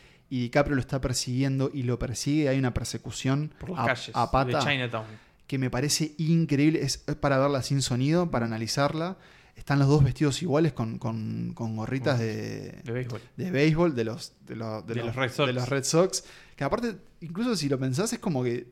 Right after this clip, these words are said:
Speaker 1: todas las fotos de DiCaprio de paparazzi cuando no está con, con modelos más jóvenes en un crucero, es él de gorrito, medio que, medio tapado.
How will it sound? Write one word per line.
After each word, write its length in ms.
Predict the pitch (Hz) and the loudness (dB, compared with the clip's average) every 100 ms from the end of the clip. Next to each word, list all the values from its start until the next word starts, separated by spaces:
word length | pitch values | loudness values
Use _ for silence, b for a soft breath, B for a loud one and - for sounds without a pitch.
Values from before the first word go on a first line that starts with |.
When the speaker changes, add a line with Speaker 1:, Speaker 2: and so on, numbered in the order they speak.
| _ | _
Speaker 1:
todas 160 | 208 | 4
las 80 | 185 | 4
fotos 280 | - 170 160 | 2 2 2
de 60 | 127 | 4
DiCaprio 440 | 120 143 143 143 | 2 2 2 2
de 80 | 120 | 2
paparazzi 420 | 117 117 135 139 | 0 0 2 0
cuando 240 | 135 117 117 | -2 -4 -2
no 80 | |
está 180 | 127 135 | 0 0
con, 220 | 123 113 | 0 -4
con 320 | 117 113 110 110 | -4 -6 -4 -4
modelos 360 | 110 120 131 | -2 2 2
más 140 | 120 113 | 0 -2
jóvenes 400 | 135 131 120 - | 0 0 -2 -4
en 120 | 123 | -6
un 80 | 120 | -4
crucero, 300 | 120 139 175 | -4 2 2
es 160 | 151 - | 2 0
él 240 | 135 160 | 0 0
de 80 | 131 | 0
gorrito, 560 | 123 120 131 151 190 190 | 2 2 2 4 4 4
medio 200 | 131 127 | 2 0
que, 240 | 117 117 117 | -2 -4 -4
medio 200 | 123 120 | -4 -4
tapado. 340 | 120 143 190 | 0 0 0